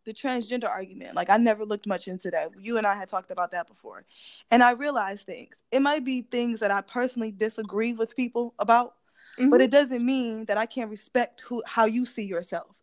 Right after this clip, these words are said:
Speaker 1: It doesn't mean that I see you in the same way like that. It's just like if, for instance, when Muhammad Ali was, name was a Cassius Clay at first, a lot of people still called him Cassius Clay. I can respect if you wanna change your name. If you wanna go from Bruce to Caitlyn or whatever, from Monica
Speaker 2: Right.
Speaker 1: to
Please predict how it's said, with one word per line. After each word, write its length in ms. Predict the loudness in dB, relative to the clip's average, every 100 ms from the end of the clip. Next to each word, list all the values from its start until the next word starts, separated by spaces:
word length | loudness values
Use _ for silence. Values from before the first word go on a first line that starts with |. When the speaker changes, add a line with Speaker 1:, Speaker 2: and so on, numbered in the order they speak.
| 2
Speaker 1:
It 80 | 6
doesn't 240 | 6 4
mean 140 | 0
that 120 | 2 2
I 120 | 0
see 180 | -2 -4
you 200 | -4 -6
in 80 | -8
the 60 |
same 340 | -4 -2 -2 -2
way 260 | -2 -2
like 300 | -2 -2 -2
that. 220 | -8 -10 -14 -20 -20 -8
It's 100 | -6
just 160 | -4 2
like 200 | 2 0
if, 120 | -8 _ _ _ _
for 140 | 2
instance, 320 | 2 0 -6
when 100 | -2
Muhammad 400 | 0 4 4 2
Ali 400 | 0 -2 -6 -10 -16 _ _ _ _
was, 280 | -6 -6 -6 _
name 320 | 0 2 2
was 140 | -2 -6
a 40 |
Cassius 420 | -2 0 0 -4 -4
Clay 180 | -2 -2
at 80 |
first, 300 | -2 -10 -6 2
a 40 |
lot 160 | 4 4
of 60 | 2
people 220 | -4 -2
still 200 | 0 0
called 240 | 2 2 2
him 120 | -4
Cassius 360 | -4 -4 -6 -8
Clay. 320 | -6 -6 -8 _ 0
I 140 | 2
can 140 | 2 -2
respect 380 | 0 -2 -2
if 80 | -4
you 80 | -6
wanna 160 | -8 -6
change 240 | -6 -6
your 80 | -6
name. 260 | -8 -8
If 100 | -6
you 120 | -2 0
wanna 160 | 0
go 120 | 0
from 180 | -2 -4
Bruce 260 | -2 -4 -4
to 100 | -4
Caitlyn 440 | -2 -2 -4 -8 -10 -20 -4
or 80 | 4
whatever, 460 | 6 6 4 -8 -14 _ _ -6
from 160 | 0
Monica 480 | 2 2 -2 -4 -8
Speaker 2:
Right. 40 | -8
Speaker 1:
to 260 | -10 -10